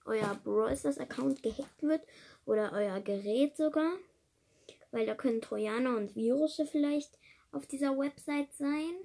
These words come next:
Und ja, genau. Aber ihr könntet, also die, die Website, ähm, kann ich jetzt nicht verraten.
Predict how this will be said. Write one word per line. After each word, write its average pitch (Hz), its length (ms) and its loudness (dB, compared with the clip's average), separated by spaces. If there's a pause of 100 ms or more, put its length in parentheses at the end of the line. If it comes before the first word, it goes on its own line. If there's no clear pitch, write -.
(840)
Und 240 280 0
ja, 214 140 4
genau. 208 420 -4 (240)
Aber 226 400 -2
ihr 226 200 -4
könntet, 302 720 0 (1160)
also 247 420 2 (1700)
die, 269 80 -2 (500)
die 233 160 -2
Website, 339 840 -2 (360)
ähm, 240 420 -2 (300)
kann 226 140 -2
ich 220 120 -2
jetzt - 220 -4
nicht 285 180 4
verraten. 339 400 -2